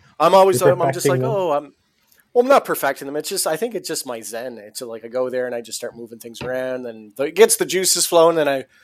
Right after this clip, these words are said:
Speaker 1: what happens is, you know, I'll think about a fi-, I'll think about a comic book I was reading when I bought the figure. Then I'll go back and I'll look at the comic book for a few <laughs> minutes, and then I'll be like, "Oh, right, I was fixing that shelf." And then, uh,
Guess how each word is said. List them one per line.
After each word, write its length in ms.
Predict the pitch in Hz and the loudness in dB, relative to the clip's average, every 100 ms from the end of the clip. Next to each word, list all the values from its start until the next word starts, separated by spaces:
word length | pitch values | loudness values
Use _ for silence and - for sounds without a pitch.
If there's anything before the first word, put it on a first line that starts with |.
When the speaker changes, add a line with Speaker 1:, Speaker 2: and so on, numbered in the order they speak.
| _ _ _ _ _ _ - | _ _ _ _ _ _ -4
Speaker 1:
what 120 | 147 | 2
happens 380 | 160 156 143 139 | 4 2 -4 -8
is, 140 | 127 | -8
you 80 | 135 | -8
know, 80 | 131 | -6
I'll 100 | 127 | -6
think 220 | - 147 | -6 -8
about 180 | 123 131 | -4 -4
a 40 | 123 | -6
fi-, 180 | 151 | -10
I'll 200 | 135 120 | -8 -8
think 200 | 123 156 | -6 -6
about 180 | 135 135 | -2 -2
a 220 | 127 113 - | -2 -8 -12
comic 360 | - 139 135 - | -6 -4 -4 -6
book 160 | 127 131 | -8 -6
I 100 | 120 | -6
was 180 | 117 | -10
reading 440 | 120 127 131 127 127 135 _ | -10 -10 -10 -12 -14 -18 _
when 160 | 117 | -14
I 140 | 113 113 117 120 - | -12 -12 -14 -18 -6
bought 260 | 131 127 - | 0 0 0
the 60 | - | -6
figure. 280 | 131 120 | -6 -6
Then 120 | 123 117 | -10 -10
I'll 60 | |
go 100 | 120 | -10
back 280 | 123 127 117 | -6 -6 -6
and 80 | 127 | -8
I'll 100 | 120 | -10
look 160 | 123 120 | -12 -14
at 80 | |
the 60 | 113 | -14
comic 380 | - 120 120 - | -10 -10 -10 -14
book 160 | 117 | -14
for 180 | - 120 | -12 -12
a 40 | 113 | -12
few 220 | - 123 | -12 -10
<laughs> 40 | |
minutes, 400 | 117 120 110 - | -8 -8 -6 -6
and 80 | 135 | -2
then 100 | 131 | -4
I'll 80 | 123 | -2
be 140 | 127 | -4
like, 240 | 123 120 - - - | -4 -6 -10 -20 -4
"Oh, 120 | 143 143 | 0 2
right, 180 | 139 | 2
I 60 | 123 | 0
was 120 | 120 | -2
fixing 280 | 156 139 139 | -2 -2 -6
that 160 | 123 - | -8 -4
shelf." 480 | 151 139 135 - | -2 -2 -4 -8
And 120 | 143 127 | -10 -8
then, 160 | |
uh, 80 | 123 | -6